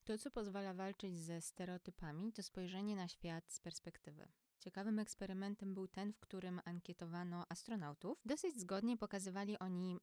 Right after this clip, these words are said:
mniejsze zainteresowanie własnym szczęściem osobistym i osiągnięciami,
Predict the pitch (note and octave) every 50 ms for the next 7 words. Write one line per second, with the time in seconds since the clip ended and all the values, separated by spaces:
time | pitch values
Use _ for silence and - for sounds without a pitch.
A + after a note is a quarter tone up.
0 | - _ - F#3+ F#3 F#3 F#3 F#3+ F#3+ G#3+ C4 C#4+ - - C4 A3 - G#3 F#3+ F#3
1 | - F3+ F3+ - - F3 F#3 F#3+ F#3+ F#3 F3+ E3+ E3+ F#3 F#3+ G3 - - F#3 F3+
2 | F3 E3+ E3+ - - - F#3 F3 F3 - - F3 E3+ - E3 - - E3 E3 E3+
3 | E3+ - - - - D#3+ D#3 D#3 D3+ - D#3+ D#3+ D#3 D3+ - D#3+ D#3+ - F3 E3
4 | D#3+ E3 D#3+ D#3+ D#3 - - D3 C#3+ D#3+ G3 A#3